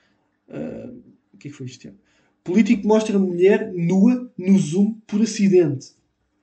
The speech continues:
Durante reunião parlamentar e pede desculpa. Pois, também. Os outros, "Não, não, não precisas pedir desculpa, hein? Eu agradeço, agradeço, estava com, estava com falta." Desculpa. Bom, eh, não temos mais nada.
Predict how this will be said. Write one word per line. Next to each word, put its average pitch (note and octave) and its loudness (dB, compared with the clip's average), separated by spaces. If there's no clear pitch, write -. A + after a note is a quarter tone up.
Durante E3+ -2
reunião F3 -2
parlamentar E3 -2
e F3 -6
pede E3 -4
desculpa. C3+ -8
Pois, F#3+ -10
também. C3 -10
Os C#3+ -6
outros, E3 -4
"Não, C#4+ 0
não, D4 2
não D4 0
precisas C#4+ -2
pedir C4 -6
desculpa, G#3 -2
hein? A3 -4
Eu G#3+ -6
agradeço, G3+ -4
agradeço, D#3 -6
estava C3 -10
com, B2+ -20
estava C#3+ -14
com C#3 -14
falta." C3+ -18
Desculpa. B2 -12
Bom, C4 -4
eh, F3+ 2
não F#3+ -6
temos G3 -8
mais A3+ -6
nada. E3+ -6